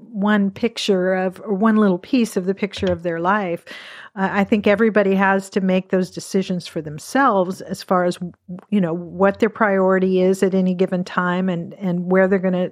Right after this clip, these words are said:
spend their time and their attention and their energy. Um, but, uh, you know, if I have anything to encourage women with, it's, you know, stop, let's stop beating up on ourselves. And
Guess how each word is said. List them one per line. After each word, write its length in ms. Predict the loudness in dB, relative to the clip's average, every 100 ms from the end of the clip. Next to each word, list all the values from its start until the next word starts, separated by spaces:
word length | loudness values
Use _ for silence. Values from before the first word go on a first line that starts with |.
| -8
spend 360 | -8 0 2
their 140 | 4 2
time 500 | 0 0 0 0 0
and 180 | 0 0
their 140 | -2
attention 540 | -2 -2 -4 -2 -4
and 120 | -4 -4
their 140 | -6
energy. 460 | -4 -2 0 0 -2 -4 -12 -14 -14 -16 -4
Um, 380 | 0 0 -2 -6 0
but, 320 | 0 0 -8 _
uh, 240 | -4 -2 -6 -8
you 200 | -4 -2
know, 120 | -2
if 100 | 0
I 120 | 0
have 240 | 2 0
anything 640 | 0 0 2 0 0 0 0
to 160 | 0
encourage 580 | 0 0 2 2 2 0
women 420 | 0 2 2 2
with, 300 | 2 2 2
it's, 340 | 0 -2 -8 -12
you 120 | -4 0
know, 140 | 0
stop, 340 | -2 -2 -2 -4 -6
let's 240 | -4 -4
stop 260 | -2 -2 0
beating 320 | 0 2 0
up 200 | 0 -4 _
on 220 | -8 -6
ourselves. 640 | -4 -6 -2 -2 -2 -6 -8
And 240 | -6 -8